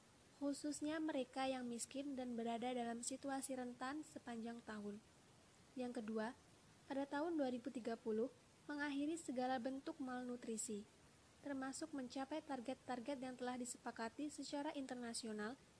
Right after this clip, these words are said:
mengenai pertumbuhan balita secar-, serta menguraikan kebutuhan gizi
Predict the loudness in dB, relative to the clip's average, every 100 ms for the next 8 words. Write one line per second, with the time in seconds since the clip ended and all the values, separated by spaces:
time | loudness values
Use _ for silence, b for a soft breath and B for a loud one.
0 | -16 -4 -2 0 0 0 0 -4 -2 -2
1 | 0 0 2 4 4 2 0 -2 -4 -2
2 | -2 0 0 -2 -6 -6 -6 -2 0 0
3 | 0 -2 -2 0 0 0 0 -2 -2 -4
4 | -2 -2 0 -2 -2 0 0 2 2